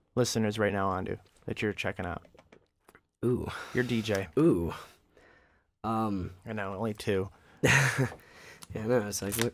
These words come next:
Speaker 2: what, what do I think? Um,
Speaker 1: It has to be a song that you get up in the morning, you pop that baby right on the iPod, and that's the one.
Speaker 2: That's true. Um, all right, we're gonna go with, uh, there's a band called, or I, I should say an artist called Citizen Cope.
Speaker 1: Okay, yeah.
Speaker 2: Uh, Hurricane Waters.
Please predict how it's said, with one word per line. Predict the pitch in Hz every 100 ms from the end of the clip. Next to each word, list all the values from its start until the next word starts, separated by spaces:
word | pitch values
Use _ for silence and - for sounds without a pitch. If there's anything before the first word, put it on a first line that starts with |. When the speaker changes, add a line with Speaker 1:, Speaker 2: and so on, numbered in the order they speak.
| -
Speaker 2:
what, | 120
what | 117
do | 117 104
I |
think? | - 95 85 - _ - - - _ -
Um, | 143 139 127 117
Speaker 1:
It | 123
has | 143 -
to |
be | 123
a | 101
song | 123 113 107
that | 101
you | 107
get | 110
up | 107 104
in |
the | 101
morning, | 104 101
you | 92
pop | - 113 104
that | 101 95
baby | 98 98
right | 98
on | 98 95
the |
iPod, | 92 95 95
and | 90
that's | 95 -
the | 85
one. | 80 82 - -
Speaker 2:
That's | 95
true. | - 90 85 90 - - -
Um, | 107 104 92 85 -
all | 107
right, | 98 98
we're | 104
gonna | 117 117
go | 113 107
with, | 104 101
uh, | 90 85 85 - _ _ _ _ _ _ _ _ _ _ _ -
there's | 120 110
a |
band | 113 110 110
called, | - 90 85
or | 107 101
I, | 80 101 -
I | - 90
should | -
say | -
an | -
artist | 90 101 90
called | 98 98
Citizen | 120 113 - 101
Cope. | 107 113 - - _ -
Speaker 1:
Okay, | - 165 156
yeah. | 151 - _
Speaker 2:
Uh, | 107 101 90 85 90
Hurricane | - 117 - 113 107
Waters. | 90 87 - - -